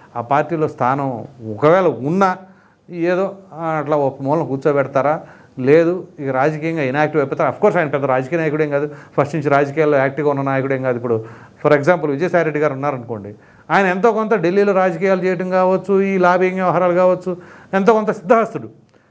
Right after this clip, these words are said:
కానీ ఈయన ప్రత్యక్ష రాజకీయాలకు కానీ ఇక వేరే రాజకీయాలకు కానీ ఎప్పుడూ ఆయనకి సంబంధాలు లేకుండా ఉన్నాడు.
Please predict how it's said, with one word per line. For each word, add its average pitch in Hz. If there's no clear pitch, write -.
కానీ 214
ఈయన 220
ప్రత్యక్ష 196
రాజకీయాలకు 214
కానీ 208
ఇక 147
వేరే 170
రాజకీయాలకు 202
కానీ 202
ఎప్పుడూ 208
ఆయనకి 220
సంబంధాలు 196
లేకుండా 175
ఉన్నాడు. 113